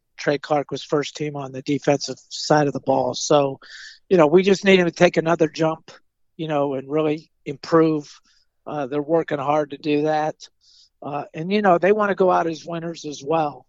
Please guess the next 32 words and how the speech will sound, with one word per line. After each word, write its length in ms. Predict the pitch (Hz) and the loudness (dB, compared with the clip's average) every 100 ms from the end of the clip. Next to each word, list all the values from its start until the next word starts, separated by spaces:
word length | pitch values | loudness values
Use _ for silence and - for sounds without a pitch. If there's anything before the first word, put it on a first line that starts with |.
| _ _ | _ _
So 240 | - 170 | -10 -8
I 100 | 165 | -6
think 200 | 170 165 | -6 -2
that's 240 | 165 156 | -2 -2
the 60 | 180 | 0
biggest 360 | 160 151 143 - | 2 4 2 -2
thing 160 | 151 | -4
with 160 | 143 - | -4 -2
them 240 | 143 139 | -2 -2
is 120 | 143 | -6
just 260 | - 156 - | -8 -8 -4
making 260 | 147 - 147 | -4 -4 -6
sure 240 | - 160 | -4 -4
that 160 | 143 - | -6 -6
they 260 | 160 151 - _ _ _ _ _ _ _ | -4 -4 -8 _ _ _ _ _ _ _
kinda 260 | - 180 151 | -2 0 0
stick 380 | - 214 196 | 0 2 4
at 100 | 190 | 2
the 80 | 165 | 0
task 480 | - 175 190 175 - | 0 2 2 0 -6
at 80 | 143 | -10
hand 400 | 165 175 165 160 | -10 -10 -10 -12
and 80 | 156 | -10
just 240 | 165 - | -10 -4
try 140 | 175 | -2
to 80 | 165 | -2
get 240 | 160 160 - | -2 -4 -2
better 300 | 165 156 156 | -2 -2 -4
every 200 | 156 151 | -8 -8
day 200 | 156 156 | -6 -6
so 160 | - 151 | -8 -14
that 140 | 160 | -14